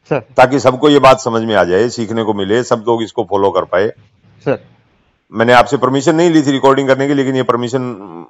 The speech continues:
Speaker 2: मांग रहा हूँ
Speaker 1: नहीं,
Speaker 2: आपसे
Speaker 1: सर,
Speaker 2: कि क्या
Speaker 1: सर,
Speaker 2: मैं इसको
Speaker 1: आप,
Speaker 2: भेज सकता हूँ?
Speaker 1: सर, सर, सर, आप,
Speaker 2: ओके, ओके,
Speaker 1: बिल्कुल,
Speaker 2: thank you, thank you so
Speaker 1: I'm
Speaker 2: much, so kind of
Speaker 1: sorry
Speaker 2: you,
Speaker 1: सर,
Speaker 2: thank
Speaker 1: ऐसा
Speaker 2: you।
Speaker 1: मत बोलिए सर, आप
Speaker 2: नहीं,
Speaker 1: प्लीज।
Speaker 2: नहीं, कोई बात नहीं सर, वो एक्चुअल में क्या है, कई बार
Speaker 1: सर।
Speaker 2: पूछना पड़ता है, हालांकि मैं कम पूछता हूँ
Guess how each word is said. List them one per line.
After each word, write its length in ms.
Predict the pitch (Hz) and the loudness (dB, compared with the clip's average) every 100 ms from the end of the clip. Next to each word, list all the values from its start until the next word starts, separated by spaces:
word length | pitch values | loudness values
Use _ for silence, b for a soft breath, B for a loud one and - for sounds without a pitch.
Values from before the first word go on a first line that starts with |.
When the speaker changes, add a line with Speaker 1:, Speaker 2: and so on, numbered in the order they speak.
| 73 104 | _ 2
Speaker 2:
मांग 160 | 117 | 4
रहा 120 | 123 117 | 6 6
हूँ 80 | |
Speaker 1:
नहीं, 80 | 113 | 6
Speaker 2:
आपसे 140 | 156 143 | 4 0
Speaker 1:
सर, 120 | 170 | 0
Speaker 2:
कि 60 | |
क्या 120 | 135 131 | 2 2
Speaker 1:
सर, 60 | |
Speaker 2:
मैं 100 | 127 | 2
इसको 160 | 131 131 | 0 0
Speaker 1:
आप, 60 | |
Speaker 2:
भेज 160 | 101 104 | 0 0
सकता 300 | 104 92 82 | -2 -6 -8
हूँ? 80 | 73 | -8
Speaker 1:
सर, 260 | - 143 | -6 -6
सर, 200 | 135 147 139 | -4 -6 -6
सर, 240 | - 120 | -6 -4
आप, 220 | 110 110 _ | -4 -6 _
Speaker 2:
ओके, 220 | 107 110 | -8 0
ओके, 200 | 110 104 | 0 0
Speaker 1:
बिल्कुल, 260 | 87 - 151 | -4 -2 -4
Speaker 2:
thank 160 | 135 127 | -4 -4
you, 120 | - | -8
thank 200 | 95 95 | -10 -8
you 100 | 131 | -6
so 40 | |
Speaker 1:
I'm 100 | 143 | -6
Speaker 2:
much, 140 | 78 80 | -8 -6
so 80 | |
kind 160 | 101 85 | -4 -4
of 60 | 82 | -2
Speaker 1:
sorry 140 | 147 | -4
Speaker 2:
you, 80 | 170 | -4
Speaker 1:
सर, 60 | |
Speaker 2:
thank 160 | 147 143 | -8 -8
Speaker 1:
ऐसा 160 | 139 180 | -6 -6
Speaker 2:
you। 80 | |
Speaker 1:
मत 80 | 165 | -6
बोलिए 320 | 131 110 107 | -8 -12 -10
सर, 180 | 110 110 | -10 -6
आप 120 | 107 | -6
Speaker 2:
नहीं, 140 | 117 147 | 0 0
Speaker 1:
प्लीज। 80 | 135 | 0
Speaker 2:
नहीं, 100 | 123 | 2
कोई 160 | 139 | 2
बात 220 | 110 98 | 4 2
नहीं 140 | 113 107 | 0 -2
सर, 140 | 107 | 0
वो 320 | 101 104 92 | 0 -2 -2
एक्चुअल 320 | 85 95 123 113 | -4 -4 -6 -6
में 100 | 110 | -2
क्या 140 | 107 | 0
है, 120 | 101 92 - _ - - | 0 -2 -12 _ -16 -4
कई 100 | 110 | 2
बार 160 | 113 | 4
Speaker 1:
सर। 100 | 107 | 2
Speaker 2:
पूछना 200 | 120 101 | -2 -4
पड़ता 320 | 92 80 78 71 | -4 -6 -6 -8
है, 60 | |
हालांकि 320 | - 92 110 | -2 -2 -2
मैं 160 | 120 120 - B - | -2 -2 -4 B -2
कम 160 | 131 135 | -2 0
पूछता 280 | 127 - 147 | -6 2 4
हूँ 180 | 143 | 4